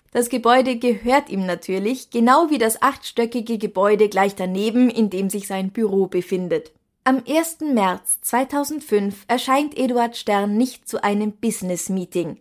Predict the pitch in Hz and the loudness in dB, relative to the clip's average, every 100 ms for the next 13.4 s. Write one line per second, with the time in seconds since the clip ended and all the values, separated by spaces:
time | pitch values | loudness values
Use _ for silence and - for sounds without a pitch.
0 | _ 208 226 - 214 196 - 247 269 202 | _ 0 0 -2 -4 -4 2 2 2 -4
1 | 185 - 226 226 302 339 208 196 196 190 | -8 0 0 2 -4 -2 -2 0 -2 -4
2 | 185 185 - 185 180 185 - 202 190 180 | -4 -4 -2 -2 0 -2 -4 -4 -4 -2
3 | - 175 185 - _ _ _ 262 247 320 | -2 -4 -8 -16 _ _ _ 0 2 -4
4 | - 269 262 262 262 254 262 254 247 233 | -4 -2 -2 0 0 0 2 2 2 0
5 | - 262 - - 254 247 247 254 262 262 | 0 -2 -4 -4 -2 2 0 2 -2 -2
6 | 254 208 - 247 240 254 240 208 190 180 | -4 -4 -2 -2 2 2 2 0 -4 -8
7 | - 180 214 - _ _ 214 226 247 - | -10 -10 -10 -14 _ _ 0 2 0 0
8 | 226 277 330 226 220 208 233 247 226 208 | 2 2 0 0 0 0 0 2 4 4
9 | 202 202 196 208 202 220 240 240 240 220 | 4 2 0 0 0 0 4 2 2 0
10 | 214 208 214 - 214 226 240 254 285 285 | 0 -2 -6 0 0 2 2 2 2 0
11 | 240 254 - 269 - 240 233 240 - 269 | 0 -2 -4 -8 -4 0 0 0 -4 -8
12 | - 214 214 214 196 240 202 180 185 180 | 0 2 2 0 0 2 0 0 0 0
13 | - 190 185 185 | -2 0 0 -2